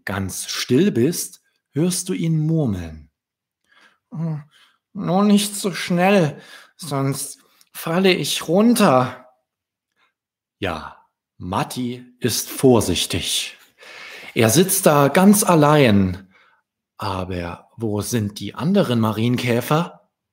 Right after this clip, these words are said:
Sie haben sich im ganzen Garten verteilt. Keiner möchte leider mit Matti spielen.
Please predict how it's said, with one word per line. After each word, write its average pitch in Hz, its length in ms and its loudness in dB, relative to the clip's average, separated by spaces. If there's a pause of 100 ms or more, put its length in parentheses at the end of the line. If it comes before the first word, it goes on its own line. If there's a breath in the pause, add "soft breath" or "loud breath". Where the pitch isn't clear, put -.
(720)
Sie 185 220 0
haben 214 260 4
sich 143 300 -2
im 123 160 0
ganzen 123 480 -2
Garten 110 340 -4
verteilt. 101 960 0 (960 soft breath)
Keiner 185 640 2
möchte 139 680 0
leider 113 360 0
mit 113 380 -4
Matti 131 400 -8
spielen. 110 1040 0